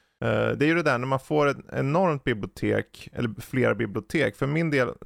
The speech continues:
eh, som frågan är vilken spelplattform eller spelklient använder ni mest flitigt?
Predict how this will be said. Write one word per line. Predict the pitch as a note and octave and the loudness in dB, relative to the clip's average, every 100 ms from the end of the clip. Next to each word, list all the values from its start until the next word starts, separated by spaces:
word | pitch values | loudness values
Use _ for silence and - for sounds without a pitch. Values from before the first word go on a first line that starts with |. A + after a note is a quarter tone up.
| - | -16
eh, | - D2 | -2 -2
som | B2+ - C#3 | 0 0 0
frågan | - C#3+ C#3 F3 | 2 2 4 4
är | A#2+ | 2
vilken | A#2+ A#2+ B2 | 0 0 -2
spelplattform | - C3 A2 - G#2 - A2+ - | 0 -2 0 -2 -4 -2 -2 0
eller | - D3 D#3+ | 0 2 0
spelklient | - A2+ G#2 - - A2+ A2 | 0 -2 -2 -2 -2 0 0
använder | A2 G#2 G#2 | -2 0 -2
ni | G#2+ | -2
mest | G#2+ - | -2 -4
flitigt? | - A#2 - B2+ - | -4 -4 -2 -6 -6